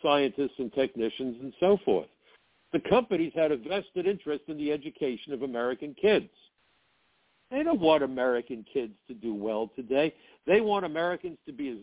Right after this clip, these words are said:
dopey as possible to buy the crap that they're peddling so they can bring in third world country workers. Maximize the bottom line and screw Americans into the ground.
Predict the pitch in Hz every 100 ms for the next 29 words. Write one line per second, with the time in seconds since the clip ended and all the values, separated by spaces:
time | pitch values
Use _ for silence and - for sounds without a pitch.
0 | 90 165 190 196 160 131 - 180 190 -
1 | 117 135 131 113 156 139 113 - - 185
2 | 214 214 - 123 - 107 101 123 104 95
3 | 107 131 _ _ _ _ 175 165 180 190
4 | 143 165 160 160 147 - 160 160 127 143
5 | 156 151 - 139 120 160 156 170 233 -
6 | 104 - _ _ _ _ _ _ _ _
7 | _ _ _ _ _ _ - 123 180 185
8 | 185 180 185 160 135 117 160 165 156 135
9 | 139 147 123 98 - - 147 143 131 131
10 | 131 135 110 127 - 135 143 165 175